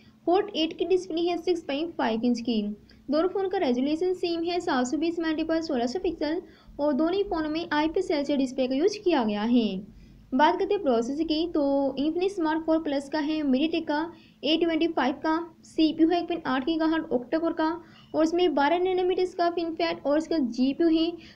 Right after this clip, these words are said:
powerful है एट थ्री टू ज़ीरो का। और Infinix Hot eight का processor है Mediatek है पी ट्वेंटी टू का, सीपीयू है दो पॉइंट ज़ीरो gigahertz ऑक्टा कोर का, और इसमें बारह nanometers का FinFET, और इसका जीपीयू है powerful है एट थ्री टू ज़ीरो का।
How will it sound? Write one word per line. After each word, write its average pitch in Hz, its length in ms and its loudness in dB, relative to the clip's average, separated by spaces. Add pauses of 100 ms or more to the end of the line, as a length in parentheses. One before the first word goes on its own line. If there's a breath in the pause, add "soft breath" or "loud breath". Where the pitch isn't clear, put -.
(100)
powerful 381 420 2
है 381 100 2
एट 339 340 0
थ्री 330 180 4
टू 262 140 4
ज़ीरो 220 260 2
का। 202 180 -4 (460 loud breath)
और 277 200 4
Infinix 339 420 0
Hot 320 360 0
eight 254 160 -2
का 320 80 2
processor 330 420 0
है 349 120 2
Mediatek 311 400 0
है 320 180 0
पी 302 160 0
ट्वेंटी 254 300 2
टू 320 160 0
का, 339 180 -2 (540 loud breath)
सीपीयू 349 280 4
है 359 60 6
दो 359 100 2
पॉइंट 359 160 0
ज़ीरो 320 160 4
gigahertz 320 500 2
ऑक्टा 254 260 -2
कोर 359 140 0
का, 349 200 0 (180)
और 277 140 2
इसमें 294 300 2
बारह 269 240 2
nanometers 349 520 -4
का 320 220 -2
FinFET, 294 480 -2 (320 loud breath)
और 294 60 0
इसका 339 200 2
जीपीयू 285 540 0
है 330 220 2
powerful 269 480 2
है 349 140 2
एट 339 440 -2
थ्री 320 180 2
टू 269 200 2
ज़ीरो 220 240 -2
का। 190 200 -2